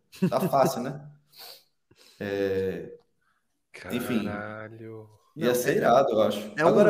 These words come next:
Speaker 3: é um mundo in-, inimaginável Kevin Durant no mercado. Porque ele tem quatro
Speaker 2: Sim,
Speaker 3: anos
Speaker 2: né?
Speaker 3: de contrato ainda. Essa é a doideira.
Speaker 2: Não, vai ser o maior pacote, vai ser um pacote gigantesco. E o que é doido é que o, o, um pouquinho de tempo antes,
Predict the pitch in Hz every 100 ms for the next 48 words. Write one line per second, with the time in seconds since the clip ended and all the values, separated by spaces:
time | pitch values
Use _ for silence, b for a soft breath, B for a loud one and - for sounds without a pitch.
0 | 175 185 247 175 175 247 180 151 202 214
1 | 170 214 240 220 226 208 160 151 165 131
2 | 117 127 127 120 120 120 117 113 107 92
3 | 76 - _ _ _ - 170 220 208 240
4 | 277 226 214 185 180 143 156 156 135 123
5 | 110 87 85 170 269 220 165 277 185 139
6 | - 170 180 180 170 208 - 330 - 123
7 | 135 170 135 104 - 139 139 151 170 156
8 | - 202 165 - B - 196 311 226 147
9 | 180 302 254 165 - 180 - 151 160 147
10 | 127 180 170 - 220 - 269 359 349 -
11 | 185 165 143 143 220 269 -